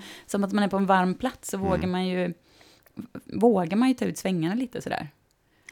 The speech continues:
Speaker 1: Och hon har också varit ganska bra på att bromsa och säga nej när jag har varit, liksom,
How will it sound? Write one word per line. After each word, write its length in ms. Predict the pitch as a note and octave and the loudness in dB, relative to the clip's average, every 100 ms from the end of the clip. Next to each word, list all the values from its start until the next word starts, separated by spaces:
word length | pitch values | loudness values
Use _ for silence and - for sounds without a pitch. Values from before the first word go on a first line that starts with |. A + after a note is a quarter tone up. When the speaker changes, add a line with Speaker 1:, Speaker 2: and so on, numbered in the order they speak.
| - | -14
Speaker 1:
Och 140 | - F#3 | -2 2
hon 180 | A3+ A#3+ | 6 6
har 60 | |
också 140 | B3+ A3 | 4 0
varit 100 | G3 | 0
ganska 240 | G3+ G3 | -2 0
bra 100 | F#3 | -2
på 140 | - | 0
att 60 | F#3 | 0
bromsa 460 | E3+ F#3 E3 - F#3 | 2 2 0 -2 -2
och 80 | |
säga 160 | F3+ F3 | 0 0
nej 400 | E3+ F3 G3 G#3 | 0 0 -2 0
när 220 | G3+ F3 | 0 0
jag 100 | E3+ | -2
har 100 | E3+ | -2
varit, 260 | E3 F3 E3+ | -4 -6 -8
liksom, 280 | F3 F3+ | -10 -6